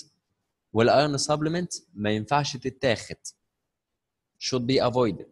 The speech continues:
اذا كنت انت عايز تخلصه من الايرون اوفرلود تروح تدي له ايرون. البيشنت اللي عندهم هيموكروماتوزس وايرون اوفرلود لازم نعمل لهم مونيتورنج،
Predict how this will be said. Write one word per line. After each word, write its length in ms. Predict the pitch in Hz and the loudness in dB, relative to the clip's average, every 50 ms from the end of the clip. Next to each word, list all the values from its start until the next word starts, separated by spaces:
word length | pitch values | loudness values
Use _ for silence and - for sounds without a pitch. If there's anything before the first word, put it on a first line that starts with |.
| - | -8
اذا 140 | - 104 117 | -4 -2 -2
كنت 260 | 117 - 156 160 - | -2 -2 -2 -2 -2
انت 180 | 160 147 143 - | -2 -2 0 2
عايز 260 | 123 127 139 139 - | 2 2 2 0 -2
تخلصه 480 | - - - - 110 117 131 - - 120 | -6 -4 -2 0 0 0 0 -2 -2 -8
من 120 | 107 107 | -8 -10
الايرون 360 | - - - 113 123 127 123 | -10 -6 -4 -2 -2 -2 -2
اوفرلود 600 | 117 76 110 107 110 104 113 127 135 120 - - - _ _ _ _ _ _ _ - | -2 -2 -2 -2 -2 -2 0 0 0 0 0 -4 -8 _ _ _ _ _ _ _ -4
تروح 160 | 120 135 135 | -4 -4 -4
تدي 280 | - - 117 107 131 135 | -4 -8 -6 -2 0 2
له 220 | 139 127 95 139 | 2 4 4 4
ايرون. 200 | 160 175 165 160 - _ _ _ _ _ _ _ _ _ _ _ _ _ _ _ _ _ _ _ _ _ _ _ _ _ _ _ _ _ _ _ - 101 | 2 2 0 -4 -10 _ _ _ _ _ _ _ _ _ _ _ _ _ _ _ _ _ _ _ _ _ _ _ _ _ _ _ _ _ _ _ -12 -12
البيشنت 500 | 110 - 160 180 170 - 156 139 - 123 | -4 2 2 4 4 4 0 0 0 0
اللي 120 | 110 110 | 2 2
عندهم 380 | 110 110 110 127 151 151 131 123 | 2 2 2 2 2 2 2 0
هيموكروماتوزس 840 | 135 143 143 - - 117 104 104 101 - 123 123 107 101 98 - - | 0 -2 -2 -2 -4 -4 -4 -4 -2 0 0 0 0 -2 -4 -2 2
وايرون 240 | 82 120 135 139 127 | 2 4 4 2 0
اوفرلود 680 | 107 117 113 113 107 117 127 143 147 143 - - - _ _ _ _ - | -2 0 0 0 0 2 2 0 0 -2 -6 -18 -20 _ _ _ _ -2
لازم 260 | 131 139 135 147 135 | 0 0 0 0 0
نعمل 260 | 127 120 117 120 127 | 2 2 2 2 2
لهم 280 | 131 143 143 139 135 135 | 2 2 2 2 2 2
مونيتورنج، 580 | 151 160 160 151 - - 110 104 92 85 82 | 2 4 2 2 0 0 -2 -2 -2 -4 -6